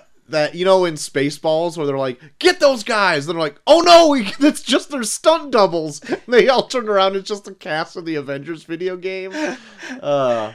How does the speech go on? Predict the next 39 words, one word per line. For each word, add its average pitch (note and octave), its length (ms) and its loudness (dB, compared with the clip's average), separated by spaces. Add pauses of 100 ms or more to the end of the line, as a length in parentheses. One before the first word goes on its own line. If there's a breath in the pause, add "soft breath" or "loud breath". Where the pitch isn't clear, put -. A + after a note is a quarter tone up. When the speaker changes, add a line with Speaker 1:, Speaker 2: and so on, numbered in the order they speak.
(160)
Speaker 1:
so, G3+ 280 0
like, F3 240 0
there's F#3 160 -6
stuff G3 240 -4
like D3+ 160 -6
that, D3+ 200 -2
and C3+ 100 -8
Hawkeye E3+ 480 -2
doesn't F#3 260 -4
appear F#3+ 380 -6
in G3+ 120 -4
it. G#3 160 -8 (120)
Speaker 2:
No. B2+ 480 -6 (100)
Speaker 1:
And D#3+ 180 -6
so, E3 380 0
uh, D3 200 0
Speaker 2:
They F3 80 4
were F3+ 80 2
making F3 300 -4
fun D#3+ 300 -4
of C#3+ 120 -4
Captain D#3 340 -2
America C#3+ 380 -4
looking D3 240 -4
like D3 100 -4
he D3 80 -6
just, C#3+ 260 -8
like, D3 140 -6
he's C#3+ 140 -6
just C#3 160 -10
wearing, C#3+ 480 -6 (260)
like, C#3 240 -6 (180)
swat D3 600 -2
gear D#3+ 240 0
with C#3+ 160 -2
stars C#3+ 440 -4
on D3 220 -6
it. D#3+ 160 -4
Speaker 1:
Yeah, A2 240 -4